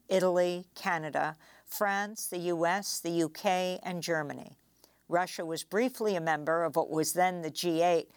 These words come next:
but was expelled in two thousand fourteen after its military annexation of Crimea. This year's G seven meeting is being held in Japan. Of particular note is where in Japan?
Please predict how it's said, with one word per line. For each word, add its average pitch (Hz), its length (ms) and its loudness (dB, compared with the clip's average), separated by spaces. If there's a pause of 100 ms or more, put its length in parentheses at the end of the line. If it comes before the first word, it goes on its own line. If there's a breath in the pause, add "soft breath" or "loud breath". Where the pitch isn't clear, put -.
(260 loud breath)
but 180 120 2
was 185 180 0
expelled 233 640 0
in 220 140 -6
two 226 180 -4
thousand 190 460 -2
fourteen 180 760 -2
after 139 320 -4
its 151 200 -2
military 170 580 0
annexation 156 800 -2
of 123 140 -14
Crimea. 147 580 -4 (960)
This 277 240 2
year's 240 380 0
G 214 180 -4
seven 180 400 0
meeting 151 360 -4
is 139 120 -4
being 175 280 0
held 165 400 0
in 151 120 -6
Japan. 160 640 -6 (540 soft breath)
Of 196 180 0
particular 285 720 -2
note 147 400 -2 (300)
is 202 180 0
where 220 340 4
in 160 140 -6
Japan? 127 600 -10